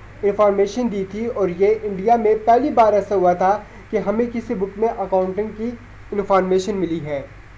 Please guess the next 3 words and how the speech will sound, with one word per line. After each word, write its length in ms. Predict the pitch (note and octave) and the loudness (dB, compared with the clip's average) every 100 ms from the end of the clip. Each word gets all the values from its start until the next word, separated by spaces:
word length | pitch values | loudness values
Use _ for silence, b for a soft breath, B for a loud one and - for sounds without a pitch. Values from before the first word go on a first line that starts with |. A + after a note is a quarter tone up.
| - - - - - - - - - - - - - - - - - - | -20 -20 -20 -20 -20 -20 -20 -20 -20 -20 -20 -20 -20 -20 -20 -20 -4 -2
Father 240 | G#3 A#3 | 2 2
of 180 | A3+ A3+ | 2 2
accounting। 480 | G3+ F3 F3 E3 | 0 0 -2 -8